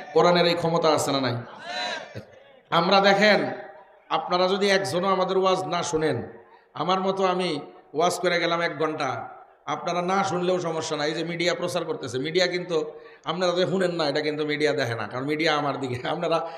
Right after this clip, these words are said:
সামনে কেউ আছে না, না আছে, এটা তো খবর নাই। কথা বলেন ঠিক না? প্রচার কিন্তু ঠিকই হবে, আমার কোনো লস নাই। এরপরে ভিতরে গেলে খাউন আছে,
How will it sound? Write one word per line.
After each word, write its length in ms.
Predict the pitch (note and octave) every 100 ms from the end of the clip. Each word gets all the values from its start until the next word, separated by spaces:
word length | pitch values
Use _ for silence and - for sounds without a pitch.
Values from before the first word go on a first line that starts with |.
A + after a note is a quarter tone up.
| -
সামনে 380 | - D#3+ E3+ D#3+
কেউ 140 | D#3+
আছে 380 | E3+ E3+ E3+ D#3+
না, 80 | E3
না 100 | E3
আছে, 220 | D#3+ D3
এটা 120 | D3+
তো 120 | D#3 C3+
খবর 220 | C#3 A#2
নাই। 180 | G#2+ G2+
কথা 320 | - - -
বলেন 260 | D3+ D3+ C#3+
ঠিক 160 | F3
না? 140 | - G3 - - - - -
প্রচার 340 | G3 G3+ G#3
কিন্তু 240 | F#3+ F#3+ F#3+
ঠিকই 260 | F#3 E3+
হবে, 220 | E3+ C3
আমার 260 | C3+ D#3+ F3+
কোনো 160 | F#3+ F3+
লস 260 | C#3+ -
নাই। 100 | C3 B2 - - - _ _ _ -
এরপরে 300 | D#3+ D#3 G3
ভিতরে 320 | F3 F3+ G3
গেলে 140 | F#3+ F#3+
খাউন 280 | E3 F#3
আছে, 260 | F3+ -